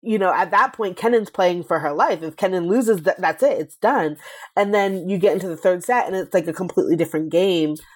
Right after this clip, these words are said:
I mean, Coco just, like, couldn't get back into it. But I think that that's such an insightful point, Jess, because the stakes become so high at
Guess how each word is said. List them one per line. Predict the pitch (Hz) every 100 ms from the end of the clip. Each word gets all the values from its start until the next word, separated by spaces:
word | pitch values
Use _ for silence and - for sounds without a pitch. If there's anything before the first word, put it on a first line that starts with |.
| -
I | 160
mean, | 156
Coco | 175 165 160
just, | 147 143 160 151 - 151
like, | 160 147
couldn't | - 165 -
get | 151
back | 143 139
into | 175 208 233 175
it. | 147 - 160
But | 170
I | 160
think | 160 190 190
that | 180 156
that's | 156 156
such | 170 160
an | 165 143 -
insightful | 165 151 160 160 - 139
point, | - 190 220 -
Jess, | 147 143 139 - - -
because | 170 - 180 165 160 156 - _ _ _ -
the | 180
stakes | 165 - 185 175 - -
become | 165 180 175 160
so | - 170
high | 165 160 156
at | 147 156